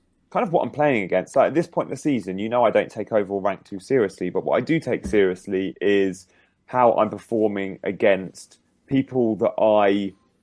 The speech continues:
think I'll be competing against at the end of the season, right? So those that will be really engaged managers who kind of are often on Twitter, and a Twitter template is strong for a reason. So I like to, I like to judge my week each week at this point in the season against that Twitter template.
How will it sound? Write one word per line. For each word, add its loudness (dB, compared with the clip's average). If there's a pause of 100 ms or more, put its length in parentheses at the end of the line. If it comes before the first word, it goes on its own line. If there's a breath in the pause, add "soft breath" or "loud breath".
(140)
think -6
I'll 6
be -2
competing -6
against -4
at -10
the -2
end -2
of -8
the -10
season, -8
right? 0
So -10
those 4
that 0
will -2
be -2 (300)
really 2
engaged -2
managers -6 (260)
who -2
kind -2
of -2
are 6
often -2
on -2
Twitter, 0
and -6
a -2
Twitter -4
template -4
is -12
strong -6
for -4
a -2
reason. -4
So 0
I 6
like 2
to, 0 (320 soft breath)
I 2
like 2
to -10
judge 2
my 0
week -6
each -10
week -4
at -8
this 2
point -6
in -14
the -12
season -6
against 0
that -4
Twitter -10
template. -2